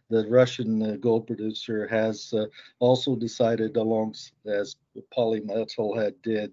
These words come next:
uh, some weeks earlier, that they will discontinue their, uh, in Polyus' case, their G D R listing in London, in part because of the sanctions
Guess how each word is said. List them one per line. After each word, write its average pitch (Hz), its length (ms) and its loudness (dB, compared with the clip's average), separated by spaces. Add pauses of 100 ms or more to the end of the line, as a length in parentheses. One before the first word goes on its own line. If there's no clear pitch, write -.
uh, 104 140 -2 (400)
some 113 320 0
weeks 110 320 -4
earlier, 110 500 2
that 104 200 -6
they 107 120 0
will 104 400 -6
discontinue 107 880 -8
their, 98 320 -2 (440)
uh, 98 240 -6 (100)
in 104 340 -8
Polyus' 117 480 0
case, 104 380 -2
their 104 200 -6
G 104 260 -2
D 104 160 -2
R 107 240 0
listing 98 480 -10
in 92 200 -14
London, 95 560 -8
in 98 220 -12
part 107 340 0
because 95 480 -6
of 98 140 -16
the 101 80 -8
sanctions 98 680 -10